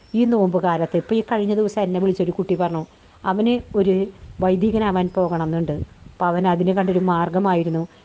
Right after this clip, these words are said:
നേരെ വിട്ടു അവൻ വേളാങ്കണ്ണിക്ക്. രണ്ട് മാസമായി ഇത്ര അവിടെ ഇരിക്കണു. അപ്പോൾ അവൻ പറയും, "ഞാൻ അവിടുന്ന് ബൈബിൾ വായിച്ച് കഴിഞ്ഞിട്ടേ ഞാൻ അവിടുന്ന് പോരുള്ളൂ. ഏത് സഭയിൽ പോകണം, ഞാൻ എന്ത് വേണം?" ഒരു കാര്യം നടക്കും മുമ്പേ ദൈവത്തോട് ആലോചന ചോദിക്കുന്നതായി കാണുന്നത്.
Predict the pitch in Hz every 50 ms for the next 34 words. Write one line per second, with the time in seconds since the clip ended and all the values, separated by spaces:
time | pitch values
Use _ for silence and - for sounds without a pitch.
0 | - _ 185 175 175 185 185 190 202 202 220 214 202 208 202 180 170 175 170 170
1 | 180 175 165 165 160 160 165 160 160 147 - 156 156 - - 180 190 202 214 233
2 | 208 185 - 214 214 220 - 190 190 185 185 180 175 170 160 156 143 - - -
3 | - - - - - 185 180 175 180 185 185 175 185 180 175 180 196 185 180 175
4 | 190 190 180 180 175 185 170 180 190 202 202 185 175 165 - - - - 185 175
5 | 165 156 165 151 - 170 180 175 160 160 160 156 165 160 156 190 185 165 151 160
6 | 156 147 147 143 - - - - - - - 190 170 170 170 180 175 - 196 170
7 | 170 175 175 170 170 - 190 180 156 160 156 147 147 - - - - - 180 175
8 | 175 185 180 170 170 180 170 214 196 208 175 165 165 151 - - - - - -
9 | - - 262 233 330 320 - - - - - - - 220 208 208 208 214 247 262
10 | 247 220 190 202 - 262 247 247 233 214 202 185 175 175 170 185 190 180 180 185
11 | 185 185 175 175 185 190 185 175 175 160 165 156 170 170 190 185 180 180 180 170
12 | 170 165 175 170 165 - 175 165 170 156 151 143 151